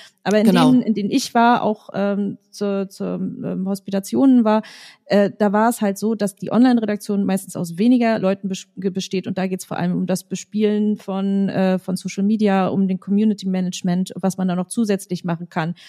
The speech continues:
Speaker 1: Dass
Speaker 2: Ja.
Speaker 1: man frische Nachrichten von D P A et cetera nimmt und raushaut, dass man schnell ist und, und Meldungen rausbringt. Aber nicht dieses,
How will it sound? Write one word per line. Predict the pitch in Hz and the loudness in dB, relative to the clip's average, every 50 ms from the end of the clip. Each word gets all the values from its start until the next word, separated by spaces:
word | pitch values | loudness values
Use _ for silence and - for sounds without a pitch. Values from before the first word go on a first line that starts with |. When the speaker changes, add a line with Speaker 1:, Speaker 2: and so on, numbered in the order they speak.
| - - - _ _ | -20 -20 -20 _ _
Speaker 1:
Dass | - 190 190 | 0 2 2
Speaker 2:
Ja. | 185 180 | 4 4
Speaker 1:
man | 190 196 196 - - _ | 4 2 2 0 -4 _
frische | - - - 240 240 - | -20 0 2 2 4 4
Nachrichten | 233 208 190 208 220 214 190 - 226 208 | 4 4 4 2 0 0 -2 -2 -2 -2
von | - 208 196 196 196 196 196 - - - 185 | 0 -2 0 0 0 0 0 -2 -4 -6 -6
D | - 202 202 | -4 -2 0
P | 202 202 190 - | 0 0 0 2
A | 208 214 220 | 2 0 0
et | - - - | 0 -2 0
cetera | - 214 202 - 202 - 196 196 196 196 190 - | 0 0 0 0 -2 -2 0 0 2 2 0 0
nimmt | - 208 208 214 214 208 - | 2 2 4 4 2 2 0
und | - 202 202 202 - - - | 0 0 0 -2 -4 -8 -2
raushaut, | - 175 185 196 190 - - 185 170 170 180 180 - 196 - | 2 4 4 4 2 0 -2 0 2 2 2 2 0 -4 -6
dass | 175 175 - | -6 -6 -4
man | - 175 180 - | -6 -6 -4 -4
schnell | - - 180 175 180 160 | 0 0 2 2 2 0
ist | 156 175 - | -2 -4 -6
und, | - 170 - - | -8 -8 -10 -8
und | - - 190 - 175 | -8 -8 -6 -2 0
Meldungen | 170 175 185 175 180 175 165 165 156 139 | 2 2 4 4 4 4 4 4 2 -2
rausbringt. | - 147 151 147 165 - - _ _ 147 139 139 - _ - - - - _ | -2 0 0 0 0 -2 -6 _ _ -4 -4 -4 -6 _ -16 -20 -20 -12 _
Aber | - 175 165 175 | -2 0 0 2
nicht | 180 196 220 240 240 - - - | 4 4 4 4 2 0 -4 -6
dieses, | 208 208 208 185 202 202 196 - | -4 -4 -2 0 -2 -2 -2 -4